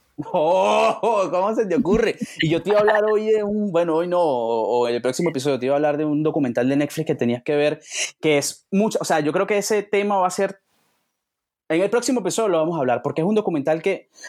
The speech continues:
que aparte lo recomendaron en un podcast que yo, que yo escucho.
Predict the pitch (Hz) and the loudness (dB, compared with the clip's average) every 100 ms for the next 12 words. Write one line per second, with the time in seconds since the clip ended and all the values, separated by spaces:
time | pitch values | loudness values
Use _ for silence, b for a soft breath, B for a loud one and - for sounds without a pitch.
0 | B - 143 143 147 190 160 135 131 135 | B -4 0 0 0 -2 -2 0 2 0
1 | 127 127 123 123 147 170 156 139 165 151 | 0 -2 0 0 2 0 -2 0 0 0
2 | 156 156 120 117 120 117 117 117 - 160 | -2 -4 -2 0 0 0 -2 -4 -2 -2
3 | - | -2